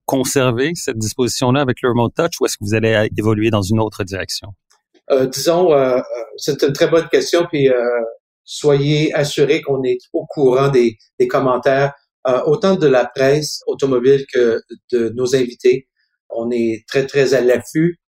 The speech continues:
Speaker 2: de ce qui se dit sur les produits.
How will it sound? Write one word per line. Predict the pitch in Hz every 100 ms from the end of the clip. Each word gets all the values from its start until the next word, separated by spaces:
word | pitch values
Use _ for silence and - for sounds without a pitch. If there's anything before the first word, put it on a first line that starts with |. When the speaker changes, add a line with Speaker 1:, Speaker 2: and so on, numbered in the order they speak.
| _ _ _
Speaker 2:
de | 131 117
ce | 117 - -
qui | 143
se | - - - -
dit | 160
sur | 160 143
les | 143
produits. | 143 139 127 139 165